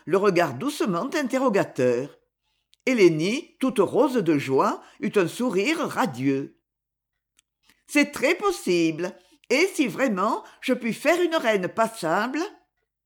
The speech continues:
Il rit de nouveau, très ému. « Passable ? Décidément, petite colombe, vous ne vous connaissez pas. Mais cela vaut mieux ainsi. Alors, vous avez confiance en moi,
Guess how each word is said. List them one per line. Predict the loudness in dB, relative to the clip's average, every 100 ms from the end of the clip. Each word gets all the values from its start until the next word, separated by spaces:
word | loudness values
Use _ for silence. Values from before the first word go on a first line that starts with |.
| _ _ _ _ _ _ _ -2
Il | 2
rit | 2 2
de | 0
nouveau, | 0 0 2 0
très | 0 -2 0 4
ému. « | 2 2 -2 -6 _ _ _ _ _ _ _ _ _ _
Passable ? | 0 0 0 2 2 0 -4 -8 _
Décidément, | -2 0 2 2 2 2 -2 -2
petite | -2 0 0
colombe, | 4 6 6 4 0 -4 -8 -8
vous | -2
ne | 0
vous | 2
connaissez | 0 -2 -2 0 0
pas. | 0 0 -2 -4 -14 _ _ -4
Mais | -2
cela | 0 2 4
vaut | 2 0
mieux | 0 0 0
ainsi. | -2 -2 -2 -2 -2 -8 _ _ _ _
Alors, | 2 4 4 2
vous | 0 0
avez | 0
confiance | 0 -2 -2 -2 -4 -2
en | -4
moi, | -2 0 0 -2